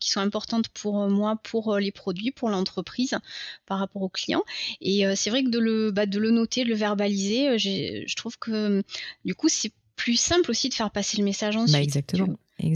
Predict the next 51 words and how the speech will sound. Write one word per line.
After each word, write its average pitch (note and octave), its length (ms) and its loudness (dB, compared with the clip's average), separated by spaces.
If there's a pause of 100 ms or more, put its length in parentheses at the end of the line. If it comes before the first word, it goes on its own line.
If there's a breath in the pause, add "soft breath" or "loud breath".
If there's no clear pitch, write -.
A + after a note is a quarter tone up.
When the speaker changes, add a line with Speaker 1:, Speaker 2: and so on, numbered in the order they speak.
(160)
Speaker 2:
Exactement. F3+ 120 2
Speaker 1:
les F#3 60 4
valeurs F#3+ 160 4
Speaker 2:
Et - 20 6
Speaker 1:
au G#3+ 40 4
Speaker 2:
puis G#3 80 4
Speaker 1:
niveau, G#3+ 380 4
euh, G#3 40 2
que - 100 -4
ce - 60 -2
soit G3+ 100 0
de G3 60 0
la F#3+ 80 2
qualité, B3 800 0 (340 loud breath)
euh, G3 120 2
du G3+ 100 2
respect G3+ 280 -2
de G3 40 0
l'environnement, F#3+ 640 2
mais B3+ 100 8
aussi - 200 0
de G#3+ 60 -2
la G3+ 80 2
bienveillance. A3 720 0 (180)
Euh, F3 340 -2
pour G3 160 -4
moi, G3+ 140 6
Speaker 2:
Mm, - 20 8
mm. - 20 4
Speaker 1:
c'était F3 340 0
évident, A3+ 380 2 (420 loud breath)
mais - 60 0
finalement, A3+ 540 2 (400)
euh, G3+ 100 0
je G3+ 140 0
me G#3+ 140 2
rends G3+ 180 0
compte A#3 260 4
que F#3+ 720 0
c'est - 160 -4
pas E4+ 80 4
évident G3 220 4
pour G#3 120 -6
tout - 160 -6
le D#3 60 2
monde. C#3+ 80 0 (160)
Speaker 2:
Bah G3+ 60 4
non, E4+ 100 4 (100)
toi, E3+ 140 2
t'es F3 120 6
Speaker 1:
Et E3 40 6